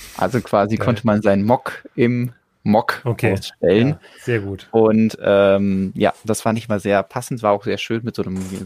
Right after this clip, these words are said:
Speaker 1: gläsernen Dächer, äh, gläsernen Dach und, äh, sehr viel Tageslicht und so. Das war mal sehr schön da. Ähm,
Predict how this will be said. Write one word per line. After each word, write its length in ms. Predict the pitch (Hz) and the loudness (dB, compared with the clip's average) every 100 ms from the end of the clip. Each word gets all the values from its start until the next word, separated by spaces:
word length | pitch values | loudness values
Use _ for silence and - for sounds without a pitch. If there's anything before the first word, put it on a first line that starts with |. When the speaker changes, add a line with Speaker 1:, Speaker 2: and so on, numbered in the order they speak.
| 95 | -4
Speaker 1:
gläsernen 420 | 107 113 98 95 | 0 0 -2 -2
Dächer, 340 | 123 - 120 - | -2 -2 -8 -4
äh, 400 | 95 95 90 90 90 - | -4 -4 -6 -8 -12 -6
gläsernen 260 | 107 98 | -4 -2
Dach 260 | 107 131 - | -4 -6 -8
und, 320 | - 98 95 - | -4 -4 -4 -6
äh, 100 | 95 | -4
sehr 140 | 104 | -4
viel 160 | 104 92 | -4 -8
Tageslicht 560 | - 120 120 - 113 110 | -6 -4 -4 -8 -8 -6
und 100 | 101 | -2
so. 280 | 101 101 - _ - - _ | 0 0 -2 _ -20 -20 _
Das 120 | - | -10
war 80 | 98 | -8
mal 100 | 98 | -4
sehr 160 | 101 | -4
schön 300 | 95 - 104 | -4 -2 0
da. 280 | 101 101 98 - _ _ _ _ | 0 0 0 -4 _ _ _ _
Ähm, 480 | 104 101 95 101 98 | 0 2 2 0 -2